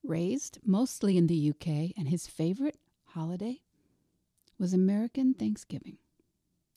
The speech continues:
After he emigrated to the U S as a young physician, my dad accepted the invitation of a very young nurse to join her family for Thanksgiving, and he never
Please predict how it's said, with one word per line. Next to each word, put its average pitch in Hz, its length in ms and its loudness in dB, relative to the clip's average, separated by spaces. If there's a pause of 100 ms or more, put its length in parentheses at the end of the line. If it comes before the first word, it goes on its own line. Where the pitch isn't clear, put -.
(520)
After 285 280 0
he 233 300 -2 (100)
emigrated 185 540 2
to 170 100 -2
the 165 100 -2
U 160 240 0
S 160 240 -2
as 160 140 -2
a - 20 -2
young 165 280 4
physician, 151 600 -2 (480)
my 180 80 -2
dad 233 240 -2
accepted 220 520 -4
the 185 120 0
invitation 180 600 0
of 151 120 -2
a 147 40 -8
very 160 280 -2
young 208 300 4
nurse 190 360 0
to 196 100 -2
join 180 320 0
her 196 180 -2
family 165 440 0
for 151 160 -4
Thanksgiving, 151 720 -2 (540)
and 160 140 0
he 151 120 2
never 156 440 0